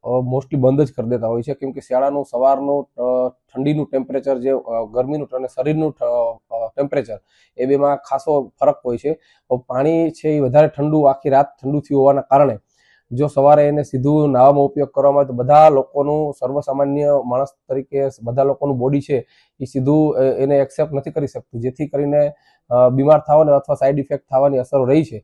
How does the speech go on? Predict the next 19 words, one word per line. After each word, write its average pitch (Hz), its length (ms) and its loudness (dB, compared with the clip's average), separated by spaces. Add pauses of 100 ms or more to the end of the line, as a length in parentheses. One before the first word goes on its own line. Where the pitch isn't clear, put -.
(300)
જ્યારે 143 160 2
ગરમ 135 300 4
પાણીની 147 440 0
અંદર, 139 360 2 (340)
અ, 131 40 -6 (400)
આ 135 140 4
ગરમ 135 300 4
પાણી 165 220 4
નહીં 170 180 0
પણ 156 160 2
એમ 156 80 0
કહીએ 156 180 -2
કે 156 80 -8
ઠંડી 165 340 -2
વગરનું 156 400 2
પાણી 147 640 2
છે, 151 300 2 (420)
જેના 151 160 6
લીધે 143 360 4